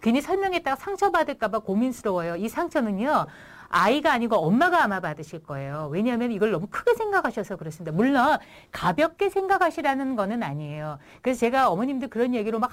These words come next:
하늘이 무너지는 얼굴 표정을 하실 때 제가 제 이야기를 해드리죠. "어머니, 저도 주의 산만해요." <laughs> 이런 얘기를 해드리는데 저도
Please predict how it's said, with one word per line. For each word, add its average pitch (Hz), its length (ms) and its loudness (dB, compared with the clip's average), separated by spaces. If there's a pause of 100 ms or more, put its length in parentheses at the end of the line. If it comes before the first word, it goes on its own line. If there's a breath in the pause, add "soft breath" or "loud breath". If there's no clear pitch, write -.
하늘이 427 260 4
무너지는 254 460 -2
얼굴 214 240 -4
표정을 262 360 -4
하실 214 320 -6
때 247 200 -4 (260 loud breath)
제가 220 280 2
제 214 180 0
이야기를 233 360 2
해드리죠. 156 540 -6 (220 loud breath)
"어머니, 214 540 -2
저도 170 340 -2
주의 220 240 0
산만해요." 202 500 0
<laughs> 185 220 -2
이런 175 220 0
얘기를 185 260 0
해드리는데 208 340 -2
저도 196 320 0